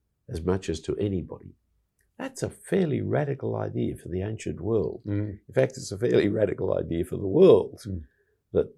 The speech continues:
Speaker 1: the king is under the same authority. In a sense, in our Western society, we don't see it as a radical idea because that's,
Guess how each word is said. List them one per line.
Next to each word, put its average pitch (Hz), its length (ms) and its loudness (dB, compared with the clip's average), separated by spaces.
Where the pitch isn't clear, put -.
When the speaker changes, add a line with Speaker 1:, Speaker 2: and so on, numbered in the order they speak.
Speaker 1:
the - 100 -4
king 82 440 -2
is 78 380 -8
under 90 300 2
the - 160 -8
same - 340 -6
authority. - 520 -12
In 131 120 0
a 123 80 2
sense, 175 360 2
in 120 160 0
our 92 80 0
Western 92 460 -4
society, - 760 -12
we 123 100 6
don't 143 220 6
see 160 160 0
it 156 100 2
as 95 120 0
a 87 60 0
radical 80 460 -2
idea 78 320 -4
because - 480 -6
that's, - 600 -12